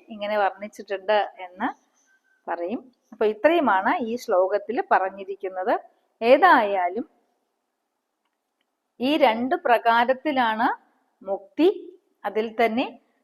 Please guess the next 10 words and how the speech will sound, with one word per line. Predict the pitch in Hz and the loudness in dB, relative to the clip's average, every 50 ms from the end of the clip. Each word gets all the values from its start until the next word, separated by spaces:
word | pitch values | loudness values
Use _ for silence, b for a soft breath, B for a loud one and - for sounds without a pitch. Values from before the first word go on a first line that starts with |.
| _ _ _ | _ _ _
ശ്രേഷ്ഠമായിട്ടുള്ളത് | - - 269 294 302 311 - - 427 427 403 330 254 233 226 233 240 214 208 208 214 254 | 0 4 4 4 4 2 0 0 0 2 4 4 4 2 0 -2 -4 -2 0 0 2 0
പുനർജന്മമില്ലാതിരിക്കുക | - - 240 202 196 208 226 226 240 214 269 262 262 269 285 285 277 254 220 196 196 196 214 226 247 294 294 285 262 214 226 208 208 202 196 208 | 0 0 -2 -2 0 0 0 0 2 2 2 2 2 2 -2 -4 -4 -4 -8 -10 -6 -2 0 0 2 0 0 -2 -6 -10 -12 -14 -10 -4 -2 0
എന്നുള്ള | 214 240 254 240 196 185 190 202 196 196 196 226 302 - - - | 2 2 0 0 -4 -6 -10 -14 -12 -6 -2 -2 -2 -2 -2 -2
അവസ്ഥയായതുകൊണ്ട് | 185 170 185 - - _ - 208 202 190 180 175 180 180 190 190 190 190 185 185 226 320 403 b b b b b b b b _ | -4 -4 -6 -10 -12 _ -4 -2 -2 0 -2 -2 -4 -6 -6 -8 -10 -10 -6 -4 -2 -2 -2 b b b b b b b b _
അഗ്നി, | 233 226 233 233 - 294 269 226 - - - | -4 -4 -4 -4 -4 -4 -4 -4 -6 -6 -6
അർച്ചിസിന്റെ | 208 214 214 - - 349 359 349 349 359 359 330 285 320 277 | -8 -8 -6 -6 -4 -4 -4 -2 -2 -2 -2 0 -2 -4 -4
ഗതി | 214 190 180 - - 240 320 392 - _ | -4 -6 -8 -8 -6 -4 -4 -4 -6 _
വളരെ | 220 160 156 165 180 190 196 247 269 | -12 -10 -8 -6 -6 -4 -2 -2 -4
ശ്രേഷ്ഠമെന്ന് | 262 - - 208 180 - - - - 180 180 185 180 185 226 311 453 - _ _ _ - | -4 -6 -8 -10 -10 -10 -12 -12 -12 -10 -10 -12 -10 -6 -6 -6 -6 -8 _ _ _ -8
വർണ്ണിക്കുന്നു. | 185 160 - 247 254 247 - - - - 254 247 | -8 -8 -8 -10 -16 -20 -20 -20 -20 -20 _ _